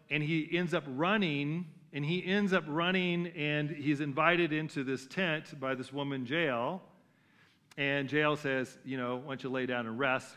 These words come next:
covers him up, and then proceeds to, um, put a tent peg through his head. I mean, and that's the story where Deborah says, "You are not, Barak, you're not gonna get the glory for this. There's a woman who's going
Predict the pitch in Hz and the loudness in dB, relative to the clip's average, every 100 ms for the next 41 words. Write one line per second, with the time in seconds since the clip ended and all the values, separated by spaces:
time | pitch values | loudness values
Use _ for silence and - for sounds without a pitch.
0 | - 143 151 151 127 123 131 117 - 120 | -10 -4 -4 -4 -4 -2 -2 -2 -4 -6
1 | 123 123 117 107 - _ _ - 110 131 | -4 -4 -6 -10 -20 _ _ -16 -8 -4
2 | 123 - 123 113 104 - - _ _ _ | -4 -6 -6 -6 -6 -12 -20 _ _ _
3 | - 117 110 135 113 - 185 113 110 98 | -10 -8 -6 -8 -10 -8 -8 -6 -10 -10
4 | - 110 104 175 101 - - _ - 117 | -12 -10 -6 -8 -8 -16 -20 _ -14 -8
5 | 113 107 101 - - _ _ _ - 123 | -6 -6 -10 -14 -20 _ _ _ -10 -2
6 | 139 156 - - - 135 113 - - 175 | -2 -2 -14 -20 -20 -14 -14 -10 -2 0
7 | 147 123 117 117 113 110 131 123 117 120 | 2 0 -2 -4 -4 -6 -6 -6 -6 -6
8 | 113 110 95 - - - _ _ _ _ | -4 -6 -8 -16 -20 -20 _ _ _ _
9 | _ - 117 160 185 151 127 120 123 135 | _ -14 -6 0 2 2 0 -2 -2 -2
10 | 127 - 147 165 143 127 120 127 127 104 | -2 0 0 0 -2 -4 -4 -6 -6 -8
11 | 123 131 127 120 98 95 98 98 110 110 | -4 -2 -4 -6 -10 -8 -10 -10 -10 -8
12 | 113 135 175 107 101 98 - 101 98 | -8 -6 -6 -6 -10 -12 -12 -10 -10